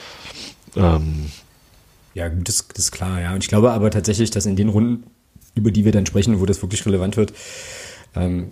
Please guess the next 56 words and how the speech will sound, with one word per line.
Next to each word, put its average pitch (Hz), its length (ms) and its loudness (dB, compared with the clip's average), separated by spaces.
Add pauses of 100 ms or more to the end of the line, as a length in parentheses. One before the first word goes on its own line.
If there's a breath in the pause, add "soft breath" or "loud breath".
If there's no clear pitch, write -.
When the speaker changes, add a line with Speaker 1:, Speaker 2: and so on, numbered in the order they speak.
Speaker 2:
ja, 85 460 -2
also 85 160 0
da 90 100 4
sind 95 140 2
da 98 100 6 (220)
so, 90 220 -2
sogenannte 95 360 4
Dorfmannschaften, 98 640 0
ohne 92 160 0
jetzt 92 140 0
jemandem 95 260 0
zu 95 80 -4
nahe 90 160 -2
treten 98 240 2
zu 90 140 2
wollen, 101 160 4
wahrscheinlich 90 320 0
eh 87 40 2
nicht 104 160 0
drin. 107 300 2
Und, 92 420 -4
ähm, 90 360 0 (100)
dann 87 200 0
ist 92 160 0
es, - 100 0
glaub 87 140 2
ich, 85 100 2
tatsächlich 90 420 0
für - 120 -2
die, 87 220 4
ähm, 85 460 -2 (180)
ja, 85 120 0
kleineren, 101 720 4
unterklassigeren 98 640 2
Teams, 98 300 0
die - 100 -10
dann 85 140 0
aber 85 200 0
ein 90 160 0
oder 90 140 4
zwei 90 200 0
Ligen 95 200 2
weiter 87 140 0
drunter 90 220 0
spielen, 80 200 -2
echt 80 200 -2
ein 92 40 -2
Faktor. 85 360 -4
Speaker 1:
Ja. 78 60 -4
Speaker 2:
So. 82 220 -6 (220 loud breath)
Speaker 1:
Ja, 92 120 0
aber 98 120 4
nimm, 107 140 2
nimm 101 180 2
mal 117 60 4
Union 113 460 2